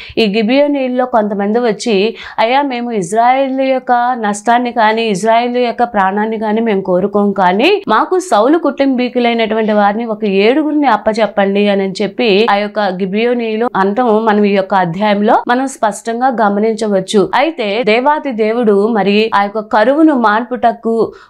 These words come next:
మరి ఈ యొక్క గిబియోనీయులకు సౌలు కుటుంబస్తులైనటువంటి ఏడుగురిని అప్పగించాల్సి వచ్చింది. ఈ ఏడుగురు ఎవరు అని అంటే గనుక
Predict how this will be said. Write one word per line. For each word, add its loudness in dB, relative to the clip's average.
మరి 2
ఈ -2
యొక్క 2
గిబియోనీయులకు 0
సౌలు 2
కుటుంబస్తులైనటువంటి 0
ఏడుగురిని 2
అప్పగించాల్సి 0
వచ్చింది. 0
ఈ 2
ఏడుగురు 2
ఎవరు 2
అని 2
అంటే -2
గనుక 2